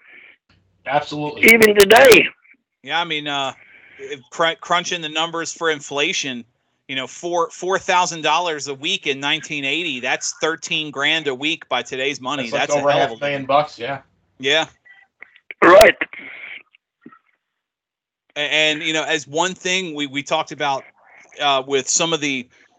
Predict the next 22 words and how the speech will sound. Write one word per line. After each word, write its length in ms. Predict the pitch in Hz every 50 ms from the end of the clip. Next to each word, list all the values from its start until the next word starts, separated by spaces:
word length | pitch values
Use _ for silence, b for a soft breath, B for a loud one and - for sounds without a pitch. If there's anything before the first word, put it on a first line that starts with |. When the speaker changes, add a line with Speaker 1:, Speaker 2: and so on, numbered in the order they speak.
| _ _ _ _ _ _ _ _ _ -
Speaker 3:
smaller 540 | - - - - 180 170 185 208 214 185 147
promotions, 800 | - 160 151 139 135 131 123 120 - 127 113 104 107 - - -
I 100 | 127 135
mean, 160 | 135 131 131
obviously, 640 | 131 135 139 139 131 - - 143 135 131 131 127 131
uh, 220 | 131 127 123 120
Ring 240 | 113 120 143 147 147
of 100 | 139 127
Honor 300 | 143 131 151 156 156 143
running 240 | 139 135 131 135 127
its 140 | 123 - 135
last 240 | 131 131 131 120
show, 320 | - - 147 139 135 131 131
n-, 180 | 127 131 139 - -
not 240 | 156 139 139 139
anymore, 380 | 135 131 131 135 135 147 156 156
but 200 | 151 135 127 120 _ b b b b b b
some 200 | - - 185 170
of 60 | 160
the 180 | 147 139 139 143
indie 280 | 156 170 165 175 160
feds, 560 | - - 160 156 147 143 139 135 127 - -